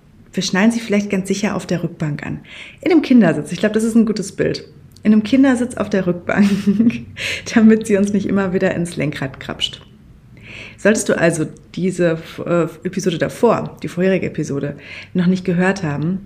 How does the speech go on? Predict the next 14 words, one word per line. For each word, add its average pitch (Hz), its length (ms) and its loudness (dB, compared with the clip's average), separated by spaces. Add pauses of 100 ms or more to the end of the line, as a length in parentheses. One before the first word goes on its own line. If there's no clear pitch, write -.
(400)
dann 190 140 4
mach 180 120 2
das 175 180 -4
bitte, 147 240 -6
bevor - 260 -6
du 156 80 -10
diese 151 220 -8
hier 156 100 -6
startest. - 640 -10 (1800)
Denn 175 340 -2
auch 180 180 -4
in 175 300 -4
dieser 233 320 2
Episode 185 760 -2